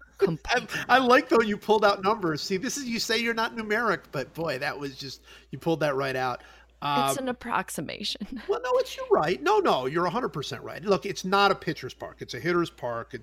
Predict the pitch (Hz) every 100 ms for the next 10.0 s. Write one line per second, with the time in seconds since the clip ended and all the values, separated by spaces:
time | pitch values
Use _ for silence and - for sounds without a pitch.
0 | 143 123 123 123 123 120 117 - - -
1 | 135 151 147 - 151 120 117 117 139 127
2 | 117 113 _ 135 120 113 - 151 135 127
3 | 120 - - - 147 - 247 202 127 127
4 | 127 123 - 139 117 131 117 117 113 117
5 | 110 117 - 139 107 - 127 127 - 120
6 | - 120 - - 113 - 123 - 117 127
7 | 117 - - - 226 285 269 233 254 302
8 | 254 190 143 - 156 196 180 - 135 -
9 | 214 151 156 - 143 123 107 - 175 123